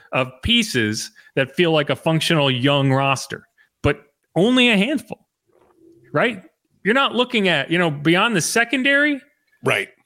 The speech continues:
Speaker 1: You know, you're, you're not looking at any, any group on this team with, that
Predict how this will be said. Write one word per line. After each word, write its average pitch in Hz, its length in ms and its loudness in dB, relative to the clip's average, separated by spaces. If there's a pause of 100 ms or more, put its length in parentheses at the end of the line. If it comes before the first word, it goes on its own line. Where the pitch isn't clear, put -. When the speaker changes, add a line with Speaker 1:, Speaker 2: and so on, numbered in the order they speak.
(200)
Speaker 1:
You - 180 0
know, 190 120 2
you're, 202 260 2
you're 208 140 2
not 240 180 2
looking 226 220 2
at 165 120 2
any, 208 360 2
any 214 280 2
group 151 440 2
on 156 160 0
this 147 200 0
team 123 460 -2
with, 113 500 -2 (580)
that 139 180 -2